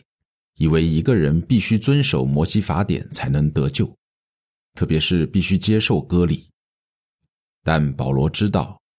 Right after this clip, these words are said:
上帝已经不再要求他的子民接受割礼。保罗非常有力地反驳了这些错误的主张，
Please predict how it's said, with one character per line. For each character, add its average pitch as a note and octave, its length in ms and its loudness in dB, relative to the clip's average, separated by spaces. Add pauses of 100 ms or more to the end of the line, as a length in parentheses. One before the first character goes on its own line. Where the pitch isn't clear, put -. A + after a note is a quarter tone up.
(340)
上 G#2 240 2
帝 F2+ 340 0
已 D2+ 80 -4
经 F2 180 0
不 E2 180 -2
再 B2 180 0
要 A2+ 220 2
求 D2 200 -2
他 E2 120 -4
的 D2+ 80 -2
子 C2+ 180 -4
民 C#2 300 0 (100)
接 G#2+ 220 0
受 F#2 200 0
割 C#2+ 200 -4
礼。 - 200 -8 (1000)
保 E2 120 2
罗 E2 160 4
非 D3+ 200 2
常 F2 220 2
有 C#2+ 140 2
力 D#2+ 140 2
地 C#2 120 0
反 D2 320 -4
驳 C2 200 -2
了 F#2 100 2
这 E2+ 100 -2
些 D#2+ 320 0
错 - 320 0
误 D#2+ 120 -2
的 B1 100 -4
主 - 180 -8
张， D#2+ 260 -4